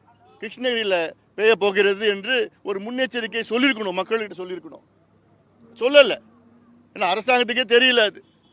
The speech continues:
இதுதான் failure of the government. இது, இது அப்புறம் இது, இது தெரிஞ்சாதானே மக்களும் தயார் நிலையில இருப்பாங்க, அதிகாரிகளும் தயார் நிலையில இருப்பாங்க. அதனால இது ஒரு பக்கம் இருக்கணும். அடுத்தது உடனடியாக நிர்வ-,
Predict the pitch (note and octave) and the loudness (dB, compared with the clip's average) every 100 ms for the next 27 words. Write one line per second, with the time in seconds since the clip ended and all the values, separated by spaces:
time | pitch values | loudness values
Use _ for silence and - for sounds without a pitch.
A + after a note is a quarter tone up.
0 | _ _ _ _ _ G3 A#3 B3 C4+ C4 | _ _ _ _ _ -12 -6 0 0 0
1 | - _ _ A3+ C#4 C4+ B3 A3+ G#3+ A#3+ | -8 _ _ 0 0 0 -2 -2 -2 -2
2 | A#3+ A3+ G3 - - _ - G#3 A3 G3+ | -4 -8 -10 -14 -20 _ -20 -10 -8 -8
3 | _ _ _ - A#3+ A#3+ A3 B3 A#3+ A#3 | _ _ _ -14 -6 -6 -6 -10 -10 -10
4 | A3+ A3+ A3+ B3+ C4+ C4 C4 C4+ B3+ A#3+ | -12 -4 -2 0 2 2 2 0 -2 -6
5 | B3+ B3+ B3+ A#3+ A3+ A#3 A3+ A3+ A3+ A3 | -6 -4 -2 0 0 0 -2 -2 -2 -2
6 | G3+ A3 A#3 A3 B3 A#3+ A#3 G#3+ G#3 A3+ | -4 -6 -2 -2 0 -2 -4 -4 -4 -4
7 | G#3+ G#3 G3+ G3+ G3+ A2 G#2+ G#2+ - - | -6 -8 -8 -10 -8 -8 -6 -10 -12 -20
8 | _ _ _ _ _ _ _ _ - A3 | _ _ _ _ _ _ _ _ -6 -4
9 | G#3 G3+ _ E3 G#3 B3+ A#3+ A3+ F3+ G3 | -2 -6 _ -10 -8 2 4 4 2 -4
10 | G#3+ G3 F3 E3 E3+ _ _ _ - G3+ | -4 -6 -8 -14 -16 _ _ _ -12 -10
11 | A#3 A#3+ A#3 G#3+ G#3+ A3+ A3 A3 G#3 G3+ | -6 -4 -2 -4 -4 -6 0 0 2 -2
12 | G#3 | -2